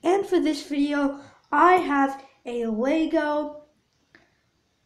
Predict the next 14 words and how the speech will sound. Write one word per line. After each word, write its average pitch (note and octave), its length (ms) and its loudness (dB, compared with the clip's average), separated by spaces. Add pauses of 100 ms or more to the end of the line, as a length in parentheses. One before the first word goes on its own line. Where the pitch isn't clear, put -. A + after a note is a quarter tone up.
(1200)
hot C#4+ 360 -4
dog B3 380 -2
coat B3 480 -4 (1800)
poly D#4+ 320 4
bag G3+ 480 -6 (300)
set. - 440 -10 (720)
So E4 460 4
I'm E4+ 100 2
gonna F#4 160 6
show E4 260 4
you C#4+ 180 0
the C4 80 -2
bag. A3 500 -4 (1200)
Poly. A3+ 480 -12